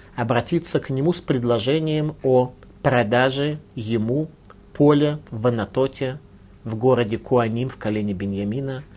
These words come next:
откуда происходит пророк Ирмияху. «И пришёл ко мне Ханамель, сын дяди моего, во двор стражи,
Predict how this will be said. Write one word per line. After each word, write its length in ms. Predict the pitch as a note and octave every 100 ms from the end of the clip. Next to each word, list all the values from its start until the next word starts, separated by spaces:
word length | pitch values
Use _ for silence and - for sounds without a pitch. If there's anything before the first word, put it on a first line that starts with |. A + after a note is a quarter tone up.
| -
откуда 560 | - - - B2+ C3 C#3 - -
происходит 600 | G2+ G2+ - - G2 G2+ - - - -
пророк 360 | - F#2 E2 -
Ирмияху. 420 | G2 F2+ C2+ - - - - - - - - - - - - - - -
«И 100 | C#3+
пришёл 300 | D#3 - F#3
ко 100 | F#3+
мне 160 | E3+ E3
Ханамель, 600 | E3 D3 C#3+ D3+ E3 -
сын 300 | - D3 B2
дяди 280 | C#3 C#3+ C#3
моего, 320 | C3+ B2+ B2
во 100 | A#2
двор 240 | A2+ A2
стражи, 580 | - - G#2+ F#2+ A2